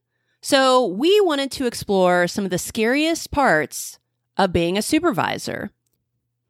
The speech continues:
Now, the episode is entitled, "One of the Scariest Things to a Supervisor with Insert Your Talent"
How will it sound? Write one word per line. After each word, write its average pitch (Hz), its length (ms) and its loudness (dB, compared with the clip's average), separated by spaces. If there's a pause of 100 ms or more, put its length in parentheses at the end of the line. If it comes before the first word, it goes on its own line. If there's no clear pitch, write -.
Now, 202 380 4 (100)
the - 260 -2
episode 233 420 0
is 190 120 -8
entitled, 175 760 -4 (580)
"One 240 200 2
of 277 80 -2
the 262 80 0
Scariest 320 600 -2
Things 170 520 -2
to 226 100 0
a 190 80 4
Supervisor 175 840 0
with 185 680 0 (580)
Insert 208 540 2
Your 170 80 0
Talent" 208 720 -4